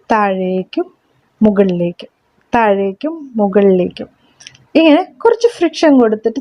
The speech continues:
ചെയ്യാം, കുറച്ചൊരു പ്രഷർ കൊടുത്തിട്ട് ചെയ്യാം. പിന്നെ നാല് വിരൽ ഉപയോഗിച്ച് രണ്ട് സൈഡിലേക്കും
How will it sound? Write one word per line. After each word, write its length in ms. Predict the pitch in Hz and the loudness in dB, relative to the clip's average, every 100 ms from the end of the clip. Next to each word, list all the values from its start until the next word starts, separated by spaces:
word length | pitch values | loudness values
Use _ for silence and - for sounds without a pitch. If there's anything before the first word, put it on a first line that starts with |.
| 254 | 0
ചെയ്യാം, 220 | 262 214 269 | 2 2 0
കുറച്ചൊരു 460 | 311 _ - 440 370 | -2 _ 2 2 2
പ്രഷർ 280 | 294 277 247 | 0 0 0
കൊടുത്തിട്ട് 400 | 226 196 196 339 440 - - | 0 0 -4 -2 -2 -6 -2
ചെയ്യാം. 260 | 254 190 - _ 240 233 - _ - | 0 0 -4 _ -20 -20 -20 _ -2
പിന്നെ 180 | 403 440 339 | 2 2 2
നാല് 260 | 262 277 262 | 2 2 2
വിരൽ 240 | 220 226 220 | 0 0 0
ഉപയോഗിച്ച് 440 | 196 190 190 381 415 - _ _ _ - | 0 -2 -2 -2 -2 -4 _ _ _ 0
രണ്ട് 240 | 233 214 220 - | 0 2 0 0
സൈഡിലേക്കും 680 | 196 190 196 190 - 349 | 0 0 -2 -2 0 0